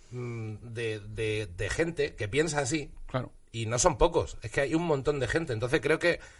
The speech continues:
Speaker 1: evidentemente, la peli conecta cien por cien con esa gente y luego con otra gente que tangencialmente le puede resultar atractivo eso, aunque sea simplemente porque le parece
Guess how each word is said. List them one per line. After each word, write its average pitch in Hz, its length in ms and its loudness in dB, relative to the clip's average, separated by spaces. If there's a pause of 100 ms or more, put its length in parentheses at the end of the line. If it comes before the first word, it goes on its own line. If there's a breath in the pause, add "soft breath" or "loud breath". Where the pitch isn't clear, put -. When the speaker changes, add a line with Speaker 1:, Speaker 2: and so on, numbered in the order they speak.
(120)
Speaker 1:
evidentemente, 151 640 4
la 127 140 6
peli 170 180 6
conecta 175 540 2 (440)
cien 170 260 4
por 170 180 2
cien 156 260 0
con 117 180 -4
esa 156 160 -4
gente 180 460 2
y 131 100 0
luego 151 420 6 (520 soft breath)
con 117 160 2
otra 123 180 6
gente 160 260 4
que 117 120 0
tangencialmente 113 960 0 (240)
le 107 160 0
puede 120 160 4
resultar 120 280 2
atractivo 120 500 2
eso, 131 120 4
aunque 98 180 0
sea 113 120 2
simplemente 120 380 2
porque 104 140 4
le 90 60 0
parece 104 400 2